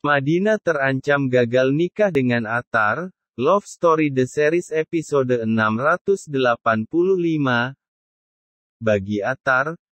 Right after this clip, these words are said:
menikahi Madina adalah anugerah terindah bagi hidupnya. Karena gara-gara mengenal Madina,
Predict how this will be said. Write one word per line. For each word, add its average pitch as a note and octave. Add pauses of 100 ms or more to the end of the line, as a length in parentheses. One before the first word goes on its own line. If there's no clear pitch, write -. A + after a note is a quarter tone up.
(120)
menikahi D3
Madina C#3+
adalah G#2+
anugerah D3+
terindah B2
bagi G#2+
hidupnya. C3+ (880)
Karena D#3+
gara-gara C3
mengenal A#2+
Madina, B2+